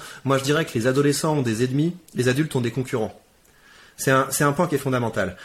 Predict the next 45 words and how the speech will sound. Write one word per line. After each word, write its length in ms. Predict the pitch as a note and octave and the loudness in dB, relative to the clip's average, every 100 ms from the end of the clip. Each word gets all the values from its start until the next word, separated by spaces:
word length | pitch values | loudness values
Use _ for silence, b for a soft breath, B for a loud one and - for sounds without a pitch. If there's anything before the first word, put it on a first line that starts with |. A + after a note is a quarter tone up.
| B | B
Tu 100 | C#3+ | 2
vois, 120 | F3 | 2
quand 140 | F3 C3+ | 2 0
tu 100 | C#3 | 2
regardes 240 | D3 C#3+ | 2 2
dans 100 | B2+ | 2
le 80 | A#2 | 0
YouTube 380 | B2+ C3+ C3+ B2+ | -2 -4 -4 2
game, 320 | C#3+ C#3+ C3+ | 4 4 2
dans 80 | A2 | 0
le 100 | G#2 | -2
Twitch 320 | - B2+ A#2 | -2 -4 0
game, 220 | C#3 C3 | 0 0
et 80 | A2 | -2
cetera, 440 | A2 A#2 A#2+ D#3 B B - | -6 -2 -2 -2 B B -2
t'as 100 | D3 | -2
plein 220 | D3+ F3 | 2 2
de 100 | D3 | 2
streamers 380 | C3 - C#3 C3 | -2 -2 -2 0
politiques. 520 | C3 B2+ - B2+ - _ _ _ - | 0 0 -4 -8 -10 _ _ _ -10
Donc 260 | A#2+ B2 A#2+ | -4 0 2
des, 320 | B2 B2 A#2 | 2 4 4
euh, 320 | A2 G#2+ G#2+ | 4 4 4
des 120 | A2 | 2
petits 200 | B2+ - | 0 0
mecs 360 | C3+ C#3+ C#3+ C#3 | 2 2 2 0
d'extrême 480 | A2 B2 - B2+ B2 | -2 -2 -2 -2 2
gauche, 280 | C3+ C#3 C3 | 4 2 2
d'extrême 340 | A#2 - B2+ | -4 -2 -2
droite, 280 | B2 C#3 C3+ | 0 0 -2
et 40 | |
cetera. 500 | A2 A2+ A#2 B2 F3+ B B B - | -6 -6 -2 0 -2 B B B -2
Et 140 | B2+ | -2
tout 180 | B2 F#3+ | 2 2
leur 180 | F3+ F3 | 2 0
contenu, 240 | E3 F3 | -4 -2
c'est 140 | E3 C#3+ | 0 -2
ça. 260 | A#2 - _ _ B B B | -4 -8 _ _ B B B
C'est, 400 | - D3 C#3+ C3+ | 0 4 6 6
euh, 80 | B2+ - | 4 2
on 140 | D#3 | 4
est 80 | D#3+ | 4
les 120 | D#3 | 4
gentils, 680 | C#3+ C#3 - E3+ F#3 - - A#2+ | 2 0 0 0 0 -4 -8 -2
euh, 320 | A#2+ A#2 | 0 2